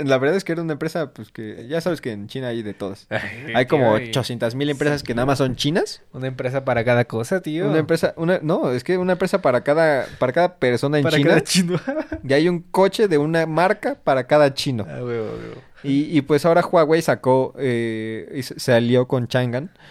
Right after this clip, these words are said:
Speaker 1: para sacar su primer modelo eléctrico llamado el Avatar uno.
Speaker 2: Oh.
Speaker 1: El Avatar once, perdón. Que la verdad es que se ve
Speaker 2: <laughs>
Speaker 1: bastante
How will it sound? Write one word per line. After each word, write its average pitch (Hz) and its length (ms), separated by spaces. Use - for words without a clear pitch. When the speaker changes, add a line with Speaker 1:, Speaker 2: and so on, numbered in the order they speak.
Speaker 1:
para 165 300
sacar 131 260
su 135 140
primer 113 240
modelo 113 320
eléctrico 117 480
llamado 104 340
el 113 160
Avatar 143 460
uno. 143 300
Speaker 2:
Oh. 127 280
Speaker 1:
El 123 140
Avatar 147 260
once, 107 220
perdón. - 200
Que - 80
la 127 80
verdad 160 220
es 240 80
que 147 60
se 135 180
ve 156 120
Speaker 2:
<laughs> - 40
Speaker 1:
bastante 160 640